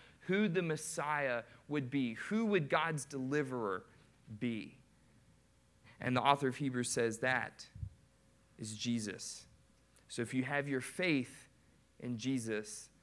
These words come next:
the author says you're not gonna find anything better. There's not gonna be anything greater for life than Christ.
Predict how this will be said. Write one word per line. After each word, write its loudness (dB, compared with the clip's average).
the -2
author 2
says 4
you're 4
not 4
gonna 0
find 0
anything -4
better. -2
There's 2
not 8
gonna 6
be 8
anything 4
greater 6
for 4
life 0
than 2
Christ. 0